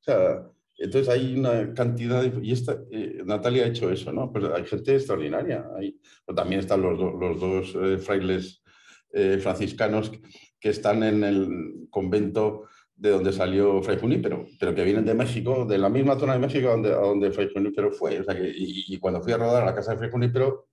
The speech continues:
pues me dijeron de repente, "Pues hay unos frailes que han venido aquí de México y tal,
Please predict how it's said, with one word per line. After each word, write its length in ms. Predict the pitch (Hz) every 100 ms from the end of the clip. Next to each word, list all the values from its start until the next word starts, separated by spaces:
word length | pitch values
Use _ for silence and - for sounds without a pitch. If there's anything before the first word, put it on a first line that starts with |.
| _ - _ _ -
pues 160 | 95
me 160 | 95 92
dijeron 340 | 92 95 98
de 60 | 98
repente, 280 | 92 104 107
"Pues 140 | 120
hay 100 | 156
unos 180 | 190 147
frailes 340 | - 131 107
que 60 | -
han 100 | 101
venido 240 | 98 98 87
aquí 160 | 92
de 100 | 104
México 380 | 98 135 - 110
y 80 | -
tal, 240 | 101 101